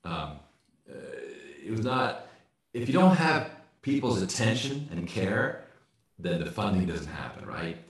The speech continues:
And, uh, sure enough, I discovered that there's very poor funding of water treatment and water purification. And this is why we have problems in Flint, South Bend, Fort Lauderdale, Compton, California.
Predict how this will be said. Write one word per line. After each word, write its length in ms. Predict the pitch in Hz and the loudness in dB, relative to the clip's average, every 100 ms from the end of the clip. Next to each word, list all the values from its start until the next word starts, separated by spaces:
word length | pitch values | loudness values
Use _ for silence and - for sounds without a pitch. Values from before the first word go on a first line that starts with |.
| - - - - - - - | -20 -20 -20 -20 -20 -20 -6
And, 440 | 95 92 90 90 90 | 2 4 4 2 0
uh, 560 | 85 82 80 60 - - | 0 0 -2 -4 -8 -10
sure 340 | - - 107 | -8 2 4
enough, 480 | - 170 - - - - | 6 4 2 -2 -12 -8
I 240 | 82 82 | -4 -2
discovered 500 | 82 82 82 78 78 | -4 -4 -4 -4 -4
that 160 | 78 73 | -6 -6
there's 160 | 71 | -6
very 220 | 73 78 76 | -4 -6 -6
poor 340 | - 117 95 | 0 2 2
funding 400 | 85 78 71 67 | 0 -6 -8 -10
of 160 | - - | -14 -12
water 260 | - 55 55 | -12 -12 -14
treatment 440 | - - 60 60 | -16 -14 -14 -12
and 120 | 64 | -10
water 240 | 69 67 - | -10 -8 -10
purification. 840 | - - - - - - - - | -10 -10 -12 -14 -12 -12 -14 -14
And 80 | 82 | -14
this 140 | - | -8
is 100 | 85 | -2
why 140 | 85 | 0
we 100 | 85 | 2
have 140 | 82 - | 2 -2
problems 340 | 80 78 82 | -4 -4 -4
in 60 | 82 | -8
Flint, 540 | - 101 92 - - - - - | -6 0 0 0 -8 -14 -18 -4
South 380 | 110 101 98 | 0 2 0
Bend, 300 | 87 80 69 | 0 -2 -2
Fort 180 | 107 101 | 4 4
Lauderdale, 460 | 95 90 82 78 69 | 6 4 2 -2 -2
Compton, 320 | 101 95 92 | 0 2 2
California. 560 | 92 90 87 92 85 | 2 0 2 4 4